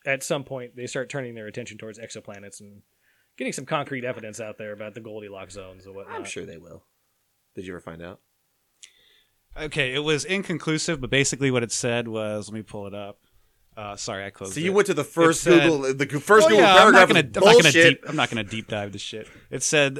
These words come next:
Speaker 3: "The majority of satellites orbiting the Earth do so at altitudes between one sixty and two thousand kilometers. This orbital regime is called low Earth orbit, or L E O, due to the sal-,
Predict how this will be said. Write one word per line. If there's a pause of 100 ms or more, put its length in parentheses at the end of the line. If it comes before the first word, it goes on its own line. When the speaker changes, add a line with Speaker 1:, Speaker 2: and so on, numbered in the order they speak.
(100)
Speaker 3:
"The
majority
of
satellites
orbiting
the
Earth
do
so
at
altitudes
between
one
sixty
and
two
thousand
kilometers. (340)
This
orbital
regime
is
called
low
Earth
orbit, (120)
or
L
E
O,
due
to
the
sal-,